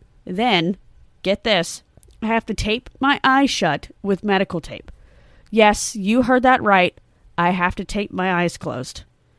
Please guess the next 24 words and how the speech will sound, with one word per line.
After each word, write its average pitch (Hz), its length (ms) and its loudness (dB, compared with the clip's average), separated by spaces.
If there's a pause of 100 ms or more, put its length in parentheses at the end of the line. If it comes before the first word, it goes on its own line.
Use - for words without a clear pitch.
(300)
Then, 233 380 2 (800)
I 170 40 0
wear 214 180 2
a 269 40 6
mask 214 400 2
over 208 180 2
my 208 200 2
eyes 160 380 -2
to 185 100 -8
keep - 320 -8
the 214 80 -6
tape 190 320 -4
on. 127 240 -10 (640)
So, 214 460 4 (400)
in 285 100 -2
the 320 60 2
mornings, 269 640 2 (180)
I 208 80 -4
have 190 240 -2
to - 60 -14
take 214 280 -6
the 247 60 -4
mask 202 380 0
off, 170 400 0